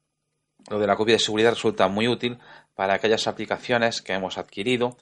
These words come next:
fuera de la tienda Google Play,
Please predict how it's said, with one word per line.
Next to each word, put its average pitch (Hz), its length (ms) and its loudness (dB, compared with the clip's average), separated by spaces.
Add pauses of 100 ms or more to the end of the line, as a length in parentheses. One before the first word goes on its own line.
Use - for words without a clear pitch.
(520)
fuera 120 540 2
de 92 420 -2
la 90 160 0
tienda 107 340 -2
Google 92 380 0
Play, 120 480 -2